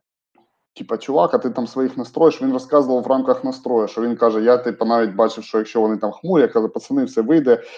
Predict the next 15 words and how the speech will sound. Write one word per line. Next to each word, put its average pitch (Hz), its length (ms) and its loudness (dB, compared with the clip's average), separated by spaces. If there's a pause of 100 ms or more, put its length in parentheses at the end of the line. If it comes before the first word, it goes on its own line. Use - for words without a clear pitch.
(120)
щоб - 240 -20
команда 120 320 4
була 117 180 4
настроєна». 113 520 0 (220)
А 123 100 -2
той 160 140 -2
каже, 160 280 0
«Ні, 240 180 0
вони, 151 280 4
говорить, 151 240 2
і 139 40 -6
так 170 280 0
весь 143 340 0
рік 135 240 -2 (120)
працювали 131 640 0